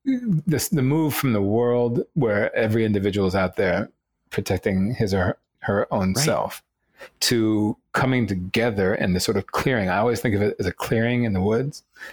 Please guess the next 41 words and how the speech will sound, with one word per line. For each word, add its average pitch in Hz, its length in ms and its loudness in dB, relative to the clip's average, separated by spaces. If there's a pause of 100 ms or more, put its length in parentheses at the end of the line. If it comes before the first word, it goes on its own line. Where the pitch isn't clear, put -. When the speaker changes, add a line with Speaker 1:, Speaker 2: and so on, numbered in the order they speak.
(120)
Speaker 1:
where 101 100 2
you 101 80 2
suddenly 104 440 2
find 98 280 0
all 101 80 2
these 104 140 0
people 104 180 0
who 98 100 0
come 104 200 0
out 104 120 2
of 104 60 0
the 101 60 0
woods 101 260 0
into 98 140 0
the 98 100 -2
same 101 240 -2
clearing, 123 420 -2 (460)
and 110 80 0
they 98 80 2
realize 98 520 2
that - 200 -4
together 185 720 -2 (460)
we 98 120 2
can 95 200 -2
protect 95 340 -2
ourselves 95 680 -2 (460)
better. - 380 -2 (560)
We 98 140 2
can, 95 520 0
we 131 120 0
can 90 160 0
find 87 340 -2
food 104 560 -2 (180)
better. 165 400 -2 (380)
We 95 140 0
can 90 460 0 (200)
house 101 400 0
ourselves 107 720 0 (140)
better. 104 360 0 (300)
We 104 140 0
can 90 480 0